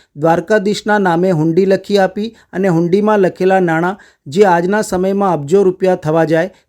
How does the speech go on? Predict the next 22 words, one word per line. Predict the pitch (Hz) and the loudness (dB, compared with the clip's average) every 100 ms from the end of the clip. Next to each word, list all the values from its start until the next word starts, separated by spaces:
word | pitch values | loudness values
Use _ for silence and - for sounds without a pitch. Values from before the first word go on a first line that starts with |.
| - | -4
તે | 202 | -2
નાણાં | 202 175 196 196 | 0 0 0 -2
પરમાત્માએ | 170 165 185 190 190 196 | -2 0 0 -2 -2 0
નરસિંહ | 196 160 151 - 202 | 0 0 -2 -2 0
મહેતાની | 175 165 175 180 190 143 | 0 0 0 0 0 -2
ભક્તિ | 147 - 185 180 | -4 -4 -8 -6
સ્વીકારી | 160 143 170 175 196 - _ | -6 -2 0 2 0 -6 _
ચૂકવ્યા | - 165 185 170 170 143 | -10 -2 0 2 2 0
હતા. | - - _ _ _ _ _ _ - | -6 -16 _ _ _ _ _ _ -2
તેમના | 185 208 | 0 2
દીકરીનું | 220 175 175 196 202 214 | 0 0 -2 0 0 0
મામેરું | 175 165 185 190 | 0 2 2 0
પણ | 190 202 | -2 -2
ભગવાને | 156 147 175 185 196 | -2 -2 0 0 -2
પૂર્યું | 180 165 185 170 | -2 0 2 2
હતું. | - 175 - _ - | -2 -6 -8 _ 0
તેમને | 180 202 226 | 2 4 2
પરમ | 220 175 190 | 0 0 0
શક્તિનો | 208 185 - - 190 208 | -2 -4 -6 -6 -4 -4
સાક્ષાત્કાર | 196 170 - - 190 185 - 196 | -2 -4 -4 -4 -4 -2 0 0
થયો | 208 147 165 | 0 2 2
હતો. | 151 135 | 2 -2